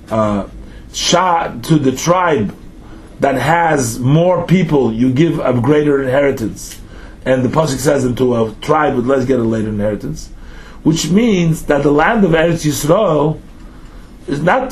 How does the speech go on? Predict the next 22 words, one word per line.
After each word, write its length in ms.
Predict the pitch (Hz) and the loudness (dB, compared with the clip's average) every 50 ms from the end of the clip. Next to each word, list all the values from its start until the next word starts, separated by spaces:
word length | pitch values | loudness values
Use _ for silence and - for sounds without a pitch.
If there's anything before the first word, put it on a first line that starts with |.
| 165 - 143 | -6 -2 0
that 120 | 156 156 | 0 2
we 120 | 151 156 151 | 4 4 4
divided 480 | 147 151 127 160 160 170 170 156 147 | 4 4 2 2 2 2 2 2 2
the 100 | 143 139 | 2 2
land 260 | 139 151 160 175 165 | 2 2 2 2 2
of 60 | 160 147 | 2 2
Eretz 180 | 147 147 135 | 2 2 0
Yisrael 480 | 127 131 113 147 160 175 165 156 151 139 | -2 -4 -2 0 2 2 4 4 2 0
into, 420 | 131 127 139 135 131 127 123 123 - - - - - - - - 127 | -2 -2 0 0 0 0 0 -2 -4 -8 -18 -18 -18 -16 -10 -6 -4
into 180 | 123 120 127 127 | -2 -2 0 2
twelve 280 | 135 175 185 180 165 | 2 2 2 2 2
sections 600 | - 202 220 220 - - 160 156 156 - - - - - - - - - - - - - - - | 2 2 2 2 2 0 0 0 0 -2 -4 -6 -8 -8 -6 -4 -4 -4 -4 -6 -14 -16 -8 -2
and 180 | 131 147 147 | -2 -2 0
say, 440 | 120 - 190 190 180 170 165 160 160 | 0 0 2 2 4 2 2 2 2
"Okay, 420 | 165 170 190 185 190 185 160 156 156 | 2 2 2 2 2 2 2 2 2
each 120 | 185 160 | 2 0
Shevet, 680 | - - - - 196 190 196 180 175 170 160 165 - | 0 -2 0 2 2 4 4 4 2 0 0 -2 -2
each 280 | 160 160 165 160 - - | -2 0 0 0 -2 0
tribe 320 | - 185 175 165 156 - | 0 2 2 2 0 0
take 180 | - 160 156 151 | 0 -2 0 0
a 80 | 147 123 | 0 0
section." 420 | - 151 131 - - - - - | 0 -2 -2 -2 -4 -8 -10 -12